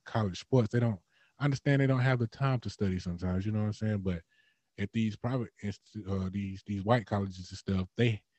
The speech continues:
they have those guys to keep that, you know, the G P A up so we can keep playing. You know what I'm saying? Like, for instance, Ben Simmons didn't even go, didn't even go to class. Think, think, think the, uh,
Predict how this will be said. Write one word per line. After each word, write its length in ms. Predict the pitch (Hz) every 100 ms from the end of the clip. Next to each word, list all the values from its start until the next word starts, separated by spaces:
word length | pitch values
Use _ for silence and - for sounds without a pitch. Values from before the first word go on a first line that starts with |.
| _
they 80 | 127
have 180 | 123 113
those 260 | 113 101
guys 320 | - 107 104 95
to 100 | -
keep 240 | - 107 -
that, 260 | 101 92 - _ _ _ _ -
you 100 | 104
know, 260 | 98 90 87
the 100 | 90
G 200 | 92 113
P 380 | 107 101 101 95
A 60 | 92
up 100 | 87
so 320 | 98 90 90 _
we 100 | 110
can 160 | 104 98
keep 200 | 101 90
playing. 280 | 104 98 90
You 80 | 98
know 80 |
what 40 | 98
I'm 40 |
saying? 220 | 92 101 98
Like, 180 | 92 - -
for 100 | -
instance, 380 | 131 117 - 90
Ben 240 | 92 123 117
Simmons 440 | 123 104 85 - - -
didn't 140 | 120
even 120 | 120 117
go, 240 | 110 110 -
didn't 160 | 139
even 140 | 131 98
go 120 | 117
to 80 | 98
class. 460 | - 87 80 - - _ _ _ _ _ -
Think, 140 | 123 -
think, 260 | 123 123 113 -
think 180 | 127 120
the, 300 | 110 107
uh, 20 | 104